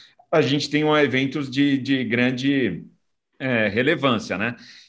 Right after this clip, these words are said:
E mais um comentário aqui pra eu finalizar meu, minha pri-, minha primeira participação, é o seguinte:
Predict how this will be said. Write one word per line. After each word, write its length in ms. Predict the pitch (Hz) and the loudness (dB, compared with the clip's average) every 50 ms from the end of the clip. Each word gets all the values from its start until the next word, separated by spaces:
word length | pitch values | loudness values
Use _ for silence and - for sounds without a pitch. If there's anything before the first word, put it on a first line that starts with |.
| _ _ | _ _
E 140 | - 156 175 | -2 0 2
mais 260 | 170 175 196 196 165 | 2 4 2 2 2
um 300 | 190 190 175 170 156 139 | 0 0 0 0 -2 -2
comentário 520 | 143 165 160 156 143 123 - 127 113 107 110 | -2 -2 0 0 0 0 0 0 0 2 0
aqui 220 | 98 - 117 107 | -2 -2 -4 -4
pra 100 | 110 120 | -2 -2
eu 60 | 110 | -2
finalizar 480 | - 123 120 117 110 110 107 104 113 107 | -2 -2 -2 -2 0 0 0 0 0 0
meu, 180 | 110 110 98 92 | 0 -2 -2 -2
minha 200 | 107 107 104 101 | -4 -4 -4 -6
pri-, 240 | - - 113 107 87 | -6 -4 -4 -4 -2
minha 180 | 98 107 107 107 | -2 -2 -2 -2
primeira 360 | 110 123 120 117 117 117 107 | 0 0 2 2 2 2 2
participação, 640 | 113 120 107 - - - - 110 110 - - 160 165 | 0 0 -2 -2 -4 -4 -4 -4 -2 0 0 -2 0
é 40 | 170 | -2
o 40 | 165 | -4
seguinte: 460 | - 208 170 117 110 98 - - | -6 -6 -4 -2 -2 -2 -2 -6